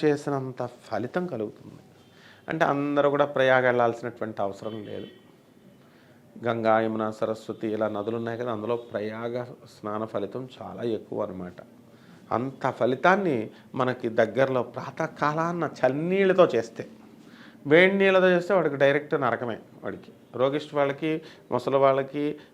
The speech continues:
పాపం వికలాంగులకి, వాళ్ళకి ఎగ్జంప్షన్, వాళ్ళకి ఏం కాదు, వాళ్ళకి నరకం ఇంక వెళ్ళరు వాళ్ళు. ఎవడైతే ఆరోగ్యవంతుడై ఉండి, యోగ్యుడై ఉండి, వాడికి చే-, బద్ధకంతో కనుక వేడి నీళ్ళతో చేస్తే మాత్రం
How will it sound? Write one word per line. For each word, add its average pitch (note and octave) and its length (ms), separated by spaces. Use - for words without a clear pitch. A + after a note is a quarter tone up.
పాపం B2+ 240
వికలాంగులకి, C3+ 520
వాళ్ళకి C#3+ 300
ఎగ్జంప్షన్, A#2 460
వాళ్ళకి B2 300
ఏం B2+ 160
కాదు, A2+ 180
వాళ్ళకి G#2+ 260
నరకం A2 300
ఇంక B2 180
వెళ్ళరు A2 220
వాళ్ళు. F#2 260
ఎవడైతే C#3+ 360
ఆరోగ్యవంతుడై B2+ 840
ఉండి, A#2+ 340
యోగ్యుడై B2 520
ఉండి, A#2 320
వాడికి A#2 420
చే-, A#2+ 180
బద్ధకంతో C3 540
కనుక A#2 440
వేడి B2 200
నీళ్ళతో B2+ 300
చేస్తే A#2+ 240
మాత్రం A#2+ 380